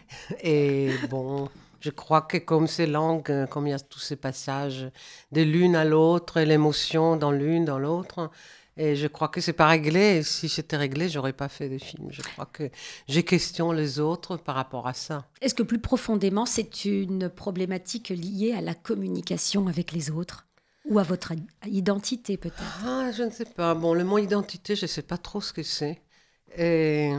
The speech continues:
Speaker 1: je crois que les ident-, les identités sont mouvantes, dynamiques. Vraiment, je sais, vra-, il y a comme ça des mots que je sais pas,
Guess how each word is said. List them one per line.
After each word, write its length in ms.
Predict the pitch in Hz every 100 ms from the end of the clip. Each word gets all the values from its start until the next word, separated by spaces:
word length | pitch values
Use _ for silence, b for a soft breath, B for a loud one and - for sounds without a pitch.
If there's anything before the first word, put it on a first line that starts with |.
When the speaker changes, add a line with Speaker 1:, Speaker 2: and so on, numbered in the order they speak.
| 147
Speaker 1:
je 100 | 151
crois 220 | - 151
que 120 | -
les 240 | 160 147 147
ident-, 300 | 143 143 -
les 280 | - 165 156
identités 540 | 156 151 147 160 - 170
sont 180 | 165
mouvantes, 800 | 147 170 175 156 151 160 170 170
dynamiques. 800 | 147 156 151 147 147 160 165 -
Vraiment, 420 | 156 143 147 147 156
je 120 | 139
sais, 240 | - 135
vra-, 280 | - - - B B B B B B -
il 60 |
y 20 | 175
a 40 |
comme 140 | 190
ça 240 | 185 180 160
des 120 | 170
mots 220 | 165 165
que 140 | 170 180
je 120 | 156
sais 120 | 165
pas, 420 | - 175 160 156